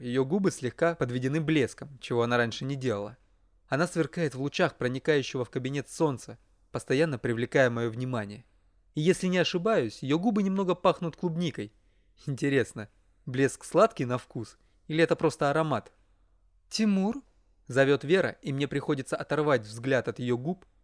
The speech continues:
и посмотреть ей в глаза. «Ты меня слушаешь?» Честно,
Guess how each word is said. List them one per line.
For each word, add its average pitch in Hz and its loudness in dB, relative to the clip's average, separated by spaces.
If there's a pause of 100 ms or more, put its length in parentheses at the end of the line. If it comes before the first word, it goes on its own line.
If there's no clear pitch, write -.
(100)
и 147 -2
посмотреть 139 0
ей 127 0
в 117 -8
глаза. 120 2 (580)
«Ты 220 4
меня 240 4
слушаешь?» 220 -2 (760)
Честно, 160 2